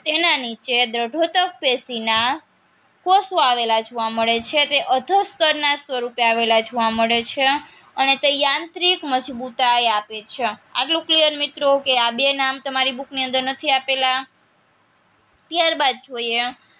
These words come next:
તો છે અધસ્તર છે, તેના પછી આવશે બાહ્યક. તો આ બાહ્યક છે તે સેમ ઉપર આપણે જે ટાઈપનું જોયું એ જ ટાઈપનું બહુસ્તરીય છે, આંતરકોષીય અવકાશ ધરાવતું હશે,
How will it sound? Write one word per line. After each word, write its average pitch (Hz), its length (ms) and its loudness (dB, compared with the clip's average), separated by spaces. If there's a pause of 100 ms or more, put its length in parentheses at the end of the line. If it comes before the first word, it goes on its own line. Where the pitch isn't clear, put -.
(160)
તો 269 80 -2 (220)
છે 285 160 0 (1120)
અધસ્તર 349 560 2 (140)
છે, 285 120 0 (160)
તેના 277 320 2
પછી 269 360 -2
આવશે 247 280 -4 (160)
બાહ્યક. 277 460 0 (400)
તો - 80 -2
આ 233 180 2
બાહ્યક 277 360 0 (180)
છે 285 280 2
તે 254 120 2
સેમ 277 600 0 (320)
ઉપર 277 260 0
આપણે 269 400 0
જે 302 140 -2
ટાઈપનું 269 460 -4
જોયું 277 280 0
એ 285 40 2
જ 277 100 -10
ટાઈપનું 269 500 -4
બહુસ્તરીય 269 720 0 (100)
છે, 269 160 2 (540)
આંતરકોષીય 254 720 -2
અવકાશ 233 360 0
ધરાવતું 277 540 0
હશે, 277 280 0